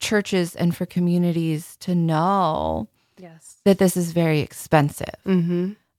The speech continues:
Speaker 1: I think sometimes churches don't know what to do.
Speaker 2: Mm-hmm. And think of it more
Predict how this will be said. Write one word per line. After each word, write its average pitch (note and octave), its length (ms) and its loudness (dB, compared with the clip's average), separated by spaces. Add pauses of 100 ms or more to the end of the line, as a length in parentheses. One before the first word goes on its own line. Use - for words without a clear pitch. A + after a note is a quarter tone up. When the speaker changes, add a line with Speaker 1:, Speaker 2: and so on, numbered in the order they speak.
(120)
Speaker 1:
I F3 140 4
think F3+ 180 -2
sometimes F3 600 0
churches E3 560 -2
don't E3 240 0
know D#3+ 80 0
what D3 140 -2
to - 120 -20
do. D3+ 360 0 (140)
Speaker 2:
Mm-hmm. D#3+ 380 -2 (460)
And G#3+ 140 0
think G#3+ 180 0
of F#3+ 160 0
it E3+ 320 0
more D#3+ 760 -2